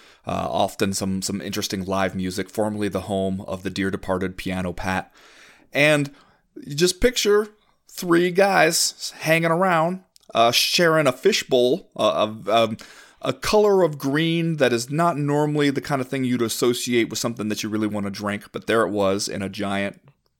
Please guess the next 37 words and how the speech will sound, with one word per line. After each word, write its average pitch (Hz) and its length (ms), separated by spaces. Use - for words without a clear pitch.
glass 98 380
for 95 220
us, 95 260
a - 260
few 113 120
straws 98 500
stuck - 340
in 95 120
there. 95 260
And 117 100
we're 131 80
sipping 180 360
on 151 160
our 135 120
fishbowl, 131 680
looking 143 380
up - 340
on 131 180
our 123 120
phones 131 500
to 110 80
see 123 300
how 117 440
Nate 113 300
Diaz 117 460
and 95 120
T-Ferg 113 560
are 107 100
doing, 110 360
catching 147 300
an 113 100
occasional 113 560
gif 113 440
or, 101 280
or 98 220
short - 380
clip - 340